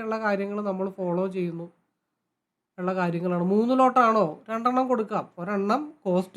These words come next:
to cost ഇട്ടിട്ട് ഹോൾഡ് ചെയ്താൽ പോലും ഇനിയുള്ളത് വലിയൊരു ഗ്യാപ്പാണ്. അപ്പൊ ആ ഇൻഡെക്സിൽ എന്താണ് അവസ്ഥ? ഈ ഒരു ക്യാൻഡിൽ വീക്കാണ്. ഇരുപത്തഞ്ച് മുന്നൂറ്റി രണ്ടില് കൺസോളിഡേഷൻ സോണാണ്. ഇവിടം വരെ വന്ന സ്ഥിതിക്ക് ഇവിടെ ഒന്ന്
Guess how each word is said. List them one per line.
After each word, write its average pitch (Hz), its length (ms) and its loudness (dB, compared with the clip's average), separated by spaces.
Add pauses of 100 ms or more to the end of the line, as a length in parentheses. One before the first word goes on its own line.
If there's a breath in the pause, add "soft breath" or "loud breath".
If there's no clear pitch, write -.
(100)
to 277 120 0
cost 269 220 2
ഇട്ടിട്ട് 240 320 -2
ഹോൾഡ് 208 300 0
ചെയ്താൽ 202 300 -2
പോലും 196 240 -2 (1040)
ഇനിയുള്ളത് 226 480 2
വലിയൊരു 208 380 0 (100)
ഗ്യാപ്പാണ്. 170 600 0 (340)
അപ്പൊ - 220 -8
ആ 214 40 2 (140)
ഇൻഡെക്സിൽ 214 480 -4
എന്താണ് 226 300 0
അവസ്ഥ? 196 220 -2 (500)
ഈ 175 120 -6
ഒരു 202 140 -6
ക്യാൻഡിൽ 202 340 -2
വീക്കാണ്. 196 440 -2 (1040)
ഇരുപത്തഞ്ച് 233 580 0 (120)
മുന്നൂറ്റി 226 380 -2 (100)
രണ്ടില് 226 420 -2
കൺസോളിഡേഷൻ 202 680 -2 (120)
സോണാണ്. 208 440 -2 (440)
ഇവിടം 180 300 -4
വരെ 214 220 -2
വന്ന 175 300 -4
സ്ഥിതിക്ക് 240 400 -6 (840)
ഇവിടെ 208 220 -4
ഒന്ന് 226 140 -6